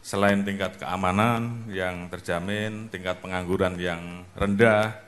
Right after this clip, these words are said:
kemajuan sains dan teknologi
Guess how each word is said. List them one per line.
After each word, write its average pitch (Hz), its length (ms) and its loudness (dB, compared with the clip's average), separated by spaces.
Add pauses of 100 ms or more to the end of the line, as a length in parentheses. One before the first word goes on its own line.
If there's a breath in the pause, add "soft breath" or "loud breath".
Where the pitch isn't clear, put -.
(2000 loud breath)
kemajuan 95 640 -2
sains 101 480 2
dan 92 160 -4
teknologi 95 720 -4